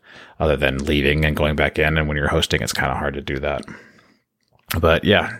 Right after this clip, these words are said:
check it out on Twitter. Uh, plan on doing more spaces, and there's always some good conversations going on with the, uh, hashtag recovery posse.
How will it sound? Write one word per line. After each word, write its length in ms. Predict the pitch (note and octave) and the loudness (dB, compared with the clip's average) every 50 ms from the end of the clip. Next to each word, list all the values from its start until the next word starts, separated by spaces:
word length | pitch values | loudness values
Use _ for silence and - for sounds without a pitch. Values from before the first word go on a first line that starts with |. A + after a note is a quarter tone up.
| - | -4
check 160 | - - F2+ - | -2 0 0 2
it 60 | D#2+ | 2
out 100 | D#2+ D#2+ | 2 2
on 100 | D#2+ D#2+ | 2 0
Twitter. 360 | E2 - F2+ E2+ E2+ E2+ E2 - - - - - - - - - - - - | 0 0 2 2 2 2 0 -2 -8 -20 -18 -18 -18 -18 -20 -20 -18 -8 -2
Uh, 280 | E2 D#2+ D#2 D2 D2 D2 | 0 2 2 2 2 0
plan 220 | - - E2 D2+ | 0 0 2 2
on 100 | D2+ D2+ | 2 2
doing 180 | D2 D#2 D#2 D#2 | 2 2 2 2
more 160 | D#2+ D#2+ D#2 | 0 0 0
spaces, 560 | - - - D#2+ D#2+ - - E2 D#2 D2+ - | 0 0 0 0 2 2 2 2 2 2 0
and 100 | D#2+ D2+ | 0 -2
there's 140 | D2 D2 D#2 | 0 0 0
always 360 | D#2 D2 D2 D2+ D2+ - - - - - | 0 0 0 0 0 -2 -4 -6 -6 -6
some 180 | - - D#2+ D#2 | -4 -2 0 0
good 120 | D#2 D2+ | 0 -2
conversations 600 | - - D#2+ D2+ D#2 D2+ D#2+ D#2 D2+ - D#2 D2+ | 0 0 0 0 2 2 2 2 0 0 -2 -2
going 200 | - E2 D#2 D#2 | -2 -2 0 0
on 200 | D#2 D#2 D#2 D#2 | 0 0 0 0
with 140 | D#2 D#2 - | 0 -2 0
the, 220 | - D#2 D2 D2 | 0 -2 0 0
uh, 80 | - - | -2 0
hashtag 680 | - - - D#2+ D#2 D2+ - - - E2 D#2+ D#2 D#2+ - | 0 0 2 2 2 0 0 0 0 0 0 0 -4 -6
recovery 640 | - C#2 D2 - - - E2 D#2+ E2+ D2 D2+ C#2+ C#2+ | -6 -6 -6 -4 -2 -2 -2 -2 -2 -2 -2 -4 -6
posse. 800 | - - - - - - C2+ C#2 - - - B1+ A#1 G#1 - - | -8 -10 -10 -8 -4 -4 -4 -4 -4 -6 -6 -6 -6 -8 -10 -12